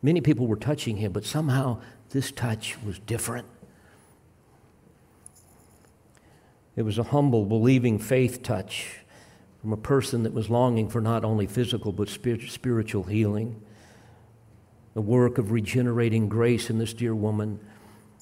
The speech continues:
that we will someday meet in glory. No, Jesus knew this. That's why later on in verse thirty-four he said, "Daughter, your faith has made you well." But you must understand that something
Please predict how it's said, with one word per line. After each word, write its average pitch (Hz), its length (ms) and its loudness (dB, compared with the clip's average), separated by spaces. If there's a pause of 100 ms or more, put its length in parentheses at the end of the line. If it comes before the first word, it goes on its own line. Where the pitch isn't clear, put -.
(200)
that 117 280 -2
we 117 160 2
will 117 160 -2
someday 123 500 2
meet 113 300 2
in 104 100 -2
glory. 95 500 -4 (3500)
No, 175 120 8
Jesus 120 480 6
knew 127 160 8
this. 95 260 2
That's 117 180 2
why 107 200 2 (160)
later 110 260 4
on 113 60 6
in 104 80 4
verse 110 180 0
thirty-four 107 400 2
he 92 60 0
said, 95 200 -2
"Daughter, 110 280 4
your 95 160 2
faith 117 380 2
has 104 140 -6
made 98 240 0
you 92 120 -2
well." 107 420 -4 (960)
But 165 100 8
you 202 100 6
must 247 280 10
understand 170 880 6
that 143 180 8
something 214 640 8